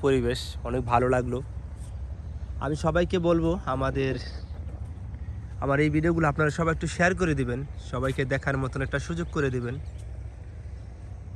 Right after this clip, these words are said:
আল্লাহ, জানি না কি কাজ করি, ভালো মন্দ আল্লাহ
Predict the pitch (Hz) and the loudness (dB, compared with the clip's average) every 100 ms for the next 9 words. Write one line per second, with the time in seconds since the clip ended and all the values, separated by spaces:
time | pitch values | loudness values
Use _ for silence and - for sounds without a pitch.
0 | - - - - - - - - - - | -10 -10 -10 -12 -10 -10 -10 -10 -10 -10
1 | - - - - - - 170 160 156 156 | -10 -10 -10 -10 -10 -2 2 6 8 8
2 | 147 135 151 156 160 139 135 - - - | 8 6 4 4 4 4 2 -2 -8 -8
3 | - - - 147 139 139 - - 131 120 | -8 -10 -8 -6 0 0 0 0 0 0
4 | 120 123 127 123 123 120 123 | 0 0 0 0 0 0 -2